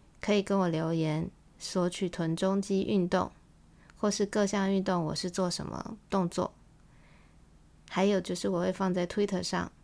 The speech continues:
你也可以去参考。接下来就是我们体己化时间。未来的你，我今天有一个一闪而过的好奇，很想问你耶。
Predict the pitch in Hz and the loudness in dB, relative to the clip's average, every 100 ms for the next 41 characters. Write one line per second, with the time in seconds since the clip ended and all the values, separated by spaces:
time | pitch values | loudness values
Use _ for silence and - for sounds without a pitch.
0 | - - - - - - 185 185 - 165 | -20 -20 -20 -20 -20 -6 -2 -2 -2 -4
1 | 180 175 208 220 202 - - - - - | -4 -4 -4 -2 -4 -4 -8 -20 -20 -20
2 | - - - - - - - - - - | -20 -20 -20 -20 -20 -20 -20 -20 -20 -20
3 | - - - - - - - 277 285 277 | -20 -20 -20 -20 -20 -14 0 2 2 0
4 | 196 208 214 226 180 156 165 - 170 170 | 0 -2 -2 0 0 0 -2 -4 -4 -2
5 | 170 196 185 - 143 143 147 139 170 - | 0 2 0 -2 -8 -6 -6 -6 -8 -14
6 | - - - - - - - - - - | -18 -20 -20 -20 -20 -20 -20 -20 -10 2
7 | 226 208 170 185 175 - - - - - | 4 4 2 0 -2 -4 -10 -20 -20 -20
8 | - - - - - - 156 233 262 311 | -20 -20 -20 -20 -14 -8 -2 0 4 4
9 | 240 170 220 - 285 - - 156 156 170 | 4 2 -2 -2 -2 0 -2 -2 -2 0
10 | 247 233 208 240 208 - 160 147 175 - | 2 2 0 0 0 -2 -6 -6 -8 -18
11 | - - - - - - 180 208 220 170 | -20 -20 -20 -20 -18 -2 -2 0 0 0
12 | 208 220 165 - - 226 | 0 2 0 -2 -8 -12